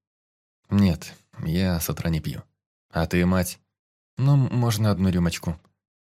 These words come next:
сказала мама и поставила две стопки на стол. Сама села напротив отца. Иван сидел между ними. «За нашего героя», сказал отец, разливая водку.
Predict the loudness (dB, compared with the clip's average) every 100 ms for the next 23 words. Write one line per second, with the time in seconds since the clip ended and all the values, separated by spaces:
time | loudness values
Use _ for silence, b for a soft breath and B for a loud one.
0 | _ -10 -4 0 0 0 0 0 0 -2
1 | -2 -2 -4 -2 -2 -2 -2 -2 -2 -6
2 | -4 -4 -4 -6 -10 -12 _ _ _ _
3 | _ -6 -2 0 -2 -2 -2 -2 -4 -4
4 | -4 -4 -4 -8 -10 _ _ _ -4 -2
5 | 0 -2 -2 -2 0 0 0 0 -2 -4
6 | -10 _ _ _ _ _ _ _ _ -6
7 | 0 2 4 2 2 4 4 2 0 -10
8 | _ _ _ -12 -4 -2 0 0 -2 -4
9 | -2 -2 -2 -2 0 2 2 2 0 -4
10 | -10 -14